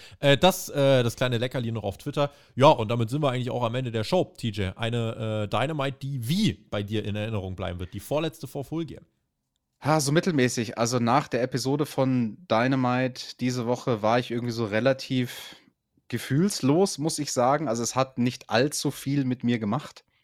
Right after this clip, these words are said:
Speaker 2: Das eine, was hängen bleibt für mich bei dieser Show, ist das Show-Stealer-Segment von Britt Baker und Saraya. Ansonsten ist jetzt kein wirkliches Must-See-T V passiert. Also im Main-Event kriegen wir ein bockstarkes Wrestling-Match,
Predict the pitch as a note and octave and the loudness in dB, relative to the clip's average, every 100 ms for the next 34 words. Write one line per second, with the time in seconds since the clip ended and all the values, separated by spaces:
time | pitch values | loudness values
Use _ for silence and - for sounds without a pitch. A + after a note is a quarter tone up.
0 | _ _ _ _ A#2+ - - A#2+ C#3+ B2 | _ _ _ _ -2 -2 2 4 4 2
1 | - A#2+ C#3 B2 A#2 A#2+ - B2 B2 A#2+ | 0 0 0 2 0 0 -4 -4 -2 -4
2 | A2+ A2 G#2+ - A2+ A#2 A#2 - A2 - | -4 -2 -4 -2 -2 -2 -2 -4 -6 -4
3 | G#2+ - - A2+ B2 - - A#2+ A2 G#2+ | -4 -4 -2 0 0 -4 -6 -2 -2 -2
4 | G2+ G2 G2+ G#2+ A2+ - - - _ - | -4 -4 -2 -2 -4 -10 -20 -20 _ -12
5 | - G#2+ G#2 G2+ G2 F#2 A2 G#2+ G2+ G#2 | 0 2 2 0 -4 -2 -4 0 0 0
6 | G#2 A2+ F#2+ F#2+ - F#2+ F2+ F#2 A#2 C#3+ | -2 -4 -2 -2 -2 -2 0 2 4 2
7 | D#3+ _ _ _ _ _ _ _ _ _ | 0 _ _ _ _ _ _ _ _ _
8 | _ - - C3+ A2 G2+ A#2 C3+ F3+ - | _ -8 -4 -2 -2 -4 -4 -4 -2 -2
9 | - F3 - D3 - - - F#3 - - | -2 -6 -4 -4 -4 -6 -4 -4 -4 -10
10 | - _ - - B2+ D3+ D#3+ B2 C3+ D3+ | -16 _ -8 0 2 2 0 2 2 2
11 | F3+ F3 F3 - C3+ C3 D3 - - - | 0 0 -2 -2 0 0 -2 -4 -4 -4
12 | G#3+ - C3 - F#2+ F2 F#2+ - F#2+ F2+ | -4 -4 -6 -2 -4 -4 -6 -8 -6 -4
13 | A2 A2+ G2+ G2+ E3+ C#3+ A2 - A#2+ A2 | -2 0 0 2 2 0 -2 -4 -6 -2
14 | G2+ F2 A2 - - F2+ E2+ - - E2+ | -4 0 0 0 -6 -6 -6 -10 -8 -2
15 | D3+ - - F#2+ D#2+ E2 B2+ - - | -2 -2 -6 -8 -6 -6 -6 -8 -14